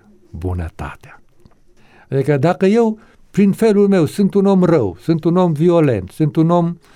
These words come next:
dur, dur, și noi cam suntem, avem multă duritate în noi, atunci,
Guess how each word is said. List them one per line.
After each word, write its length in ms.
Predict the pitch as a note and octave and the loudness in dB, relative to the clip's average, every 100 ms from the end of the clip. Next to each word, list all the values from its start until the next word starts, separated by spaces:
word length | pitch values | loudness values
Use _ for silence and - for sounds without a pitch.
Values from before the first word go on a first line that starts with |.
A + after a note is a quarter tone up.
| - - _ | -20 -20 _
dur, 760 | B2 B2+ A#2 G3 D3 G#2 F#2+ _ _ _ _ _ _ | -10 -6 0 2 2 0 -8 _ _ _ _ _ _
dur, 560 | B2+ A2+ D3 A2+ F#2+ F#2+ _ _ _ _ | -12 -2 0 0 -4 -12 _ _ _ _
și 280 | - B2 - | -8 -8 -4
noi 280 | B2 C#3 C3+ | -2 -2 0
cam 220 | C#3+ C3 | -2 -4
suntem, 520 | A#2+ G2+ D#2 - C2+ - - | -4 -6 -6 -10 -16 -18 -12
avem 340 | G2 G#2 B2 | -8 -4 -2
multă 400 | A2+ A#2+ G2+ G#2 | -2 -2 -2 -4
duritate 600 | F2+ F#2+ F#2 G#2 F#2 - | -4 -4 -4 -6 -6 -6
în 80 | F2 | -8
noi, 220 | F2+ D2+ - _ - _ _ | -8 -10 -14 _ -20 _ _
atunci, 440 | B2+ C3 D3 A#2+ | -4 2 0 0